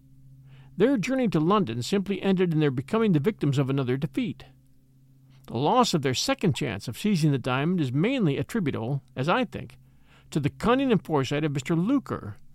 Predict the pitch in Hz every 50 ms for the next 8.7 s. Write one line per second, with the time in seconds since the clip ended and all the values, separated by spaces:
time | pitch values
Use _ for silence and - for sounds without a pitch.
0 | - - - - - - - - - - - 143 135 185 220 214 - 294 - -
1 | - 233 226 196 180 151 131 - - 185 196 185 - - 123 101 - - - 175
2 | 202 208 175 - - 151 139 - 135 104 - - 190 196 - - 151 131 123 -
3 | - 160 151 - - 131 127 123 123 156 226 262 262 214 135 135 120 101 104 110
4 | 123 127 - - 190 196 233 240 - - 139 101 80 80 76 - - - - -
5 | - - - - - - - - - - - - _ _ - - - - - -
6 | - - - - - - - - - 147 143 135 - - 220 262 269 - - 185
7 | - - 214 220 190 - - 185 156 123 131 110 117 139 175 202 208 190 165 131
8 | 131 120 117 110 104 - - 214 233 175 110 95 -